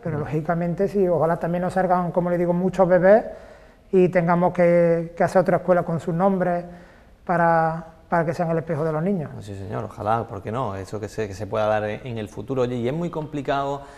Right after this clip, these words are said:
Speaker 2: eh, con esto de la erupción también del Córdoba, ¿no? Y, y de otros equipos, ¿no?, que también están en órbita y que miran siempre mucho a Córdoba, ¿no?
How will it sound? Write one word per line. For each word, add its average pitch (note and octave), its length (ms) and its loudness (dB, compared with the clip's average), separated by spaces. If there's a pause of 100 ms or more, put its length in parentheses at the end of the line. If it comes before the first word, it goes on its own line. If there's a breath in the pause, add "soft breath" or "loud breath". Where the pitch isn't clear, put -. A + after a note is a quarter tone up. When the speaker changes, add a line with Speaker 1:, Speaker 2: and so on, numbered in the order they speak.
(260 loud breath)
Speaker 2:
eh, A#2 160 0
con A#2 160 -4
esto A#2+ 180 -4
de A#2+ 80 4
la A#2 60 4
erupción A2 380 -2
también A2 220 -4
del G2 120 -4
Córdoba, G#2+ 380 -2
¿no? B2 220 -4
Y, A2+ 60 -2
y A2 340 -4
de G#2+ 160 -4
otros A2+ 260 -4
equipos, C3+ 320 -4
¿no?, C3+ 100 -6
que C3+ 100 -2
también A#2+ 280 -4
están A2+ 180 -4
en A2 100 -2
órbita B2 480 0
y B2+ 80 -4
que A2+ 140 -6
miran C#3 260 0
siempre A#2+ 280 -2
mucho A#2+ 240 -2
a - 60 -4
Córdoba, G#2 320 2
¿no? D3+ 120 -4